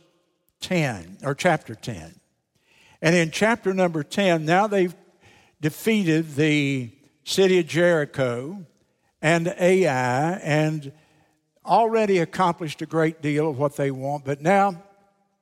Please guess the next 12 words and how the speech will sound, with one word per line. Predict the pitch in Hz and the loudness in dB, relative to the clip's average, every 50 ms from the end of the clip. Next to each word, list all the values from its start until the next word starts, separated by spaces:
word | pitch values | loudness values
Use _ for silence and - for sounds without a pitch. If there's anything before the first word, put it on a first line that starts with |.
| _ _ | _ _
they're | - - 156 160 | -6 -4 -2 -2
spreading | 139 - - - 185 220 226 226 240 233 214 | -2 -4 -2 0 2 2 2 2 2 0 2
out | 185 165 156 151 156 160 - - - - - _ _ _ _ _ - | 2 2 2 2 0 -2 -6 -12 -20 -20 -20 _ _ _ _ _ -14
to | - | -14
take | 131 _ - 180 202 208 208 - | -12 _ 0 2 2 2 0 -4
the | - - 214 | -4 -2 -2
land | 196 185 175 165 156 151 151 156 151 | 0 2 2 2 2 2 0 0 -2
that | 135 139 147 - | -4 -4 -4 -4
God | 127 131 135 143 156 | -4 -2 0 0 2
has | 160 170 165 156 | 0 0 -2 -4
promised | - - 170 170 165 151 131 123 - - | -4 -4 -4 -2 -2 -4 -6 -8 -6 -4
them. | 127 120 107 90 85 78 | -4 -4 -4 -6 -10 -14